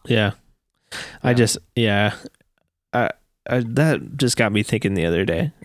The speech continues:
Speaker 1: when I saw that, because I, it wasn't even one of the comments he addressed. It was just someone random comment
Speaker 2: Some
Speaker 1: that it,
Speaker 2: some dork
Speaker 1: it was like,
Speaker 2: dude.
Speaker 1: "That fish is dead." I was like, "How's it dead?" <laughs>
Speaker 2: Yeah, I don't know, bro. People
Speaker 1: Yeah.
Speaker 2: are fucking stupid, man. Like, you gotta, you gotta think.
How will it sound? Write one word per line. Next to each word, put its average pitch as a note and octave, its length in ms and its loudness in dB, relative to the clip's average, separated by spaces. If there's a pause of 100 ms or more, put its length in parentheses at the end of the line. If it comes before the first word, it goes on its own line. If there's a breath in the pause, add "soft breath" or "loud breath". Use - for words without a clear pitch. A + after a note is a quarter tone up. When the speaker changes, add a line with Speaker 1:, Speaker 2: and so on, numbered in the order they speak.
Speaker 1:
when A2 120 -2
I G#2+ 80 2
saw G#2 360 0
that, G#2+ 220 -2 (340)
because B2+ 220 0
I, A2+ 200 2
it C3 60 4
wasn't D3 260 6
even A#2+ 180 4
one A2 100 2
of G#2 80 0
the G2+ 60 0
comments G#2 420 -2
he G2 100 0
addressed. G2+ 520 -2
It - 60 -2
was A2+ 140 0
just A2+ 180 -2
someone A2+ 460 -2
random A2 400 2
comment A2 420 -2
Speaker 2:
Some C3+ 60 -6
Speaker 1:
that A2+ 120 0
it, - 160 -2 (100)
Speaker 2:
some C3 340 -6
dork A#2+ 260 0
Speaker 1:
it - 20 4
was B2+ 140 4
like, A2 120 4
Speaker 2:
dude. B2 80 2
Speaker 1:
"That C#3+ 180 6
fish C3+ 240 4
is A2+ 80 0
dead." G#2 400 2
I - 40 -10
was A2 60 -2
like, A2+ 120 -2
"How's E3 180 2
it A#2+ 140 0
dead?" A2+ 420 2
<laughs> - 400 -2
Speaker 2:
Yeah, A#2+ 340 -6 (160)
I A#2+ 140 -6
don't A2 140 -8
know, G2+ 140 -8
bro. G2+ 280 -6 (100)
People F#3 280 -2
Speaker 1:
Yeah. F#3 80 0
Speaker 2:
are - 20 -2
fucking C#3 240 -6
stupid, - 360 -12
man. G#2+ 200 -8
Like, A2 120 -6
you B2 160 -4
gotta, A2+ 200 -4
you A2+ 80 -6
gotta A2 160 -6
think. G2 340 -14